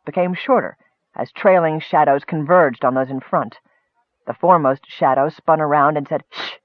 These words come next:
Somebody fall down!" a voice whispered.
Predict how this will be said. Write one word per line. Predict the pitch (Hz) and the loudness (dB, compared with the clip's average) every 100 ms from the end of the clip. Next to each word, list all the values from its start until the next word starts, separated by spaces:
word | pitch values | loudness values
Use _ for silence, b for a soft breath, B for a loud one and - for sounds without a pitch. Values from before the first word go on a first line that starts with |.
| _ _ _ _ _ _ _ _ _ | _ _ _ _ _ _ _ _ _
Somebody | _ 220 220 104 | _ -4 -2 -2
fall | 202 202 | 0 2
down!" | 233 - 151 - _ _ _ - | 2 0 -4 -10 _ _ _ -6
a | 151 | -2
voice | 170 151 - | -2 -2 -6
whispered. | 156 - 123 | -12 -8 -10